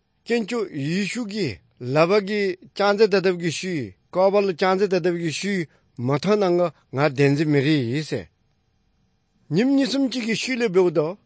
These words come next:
켄초 예수 코르기 차슈미 토마스기 블루칼로 제인 이세. 아니 보이치로 토마스기 스미기 차슈미디기 켄초기 라발로 짠제 다답기 쉬. 완즈 토마스는 수부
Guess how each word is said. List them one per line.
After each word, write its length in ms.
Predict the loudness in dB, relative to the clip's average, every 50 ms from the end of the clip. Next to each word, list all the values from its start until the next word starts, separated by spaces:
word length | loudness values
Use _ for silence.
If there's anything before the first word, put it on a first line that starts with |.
| _ _
켄초 360 | -2 0 0 0 0 -2 0
예수 460 | 0 2 0 0 0 -4 -6 -8 -10 -12 _ _
코르기 440 | -4 0 2 2 4 4 2 -2 0
차슈미 640 | 0 0 0 0 0 0 0 0 0 2 0 0 -2 _ _ _ _ _
토마스기 540 | _ 0 0 4 4 4 4 2 0 0 0
블루칼로 600 | 2 4 4 4 4 4 4 2 2 2 0 0 -2 _ _ _ _
제인 460 | 0 4 4 6 6 6 4 2 2
이세. 300 | 0 -2 -4 -8 -10 -10 -16 _ _ _ _ _ _
아니 500 | -12 -6 -4 -2 0 2 2 2 0 0
보이치로 680 | 2 4 4 4 2 2 -4 -4 -2 -2 -2 -4 -6 -10 _ _ _ _ _
토마스기 540 | -8 -4 -2 0 0 0 -2 -2 -8 -14 -16
스미기 640 | -6 -4 -2 0 0 -2 -2 -2 -4 -2 -4 -6 -8 _ _ _
차슈미디기 880 | -6 -2 0 0 0 0 -2 0 0 0 0 -2 -6 -6 -6 -8 -8 -10 _ _ _ _ _ _
켄초기 680 | -2 0 0 0 -2 -4 -4 -2 -4 -4 -2 -4 -2 0
라발로 420 | 0 2 2 2 2 2 -2 -4
짠제 380 | -4 -4 -2 -2 -2 -2 -2 0
다답기 460 | 0 0 0 -2 -4 -2 -4 -6 -6
쉬. 320 | -6 -8 -8 -6 -6 -6
완즈 440 | -6 -4 -4 -2 -2 -2 -2 -4 -8
토마스는 400 | -8 -6 -6 -6 -6 -6 -8 -8
수부 280 | -8 -8 -10 -8 -8 -8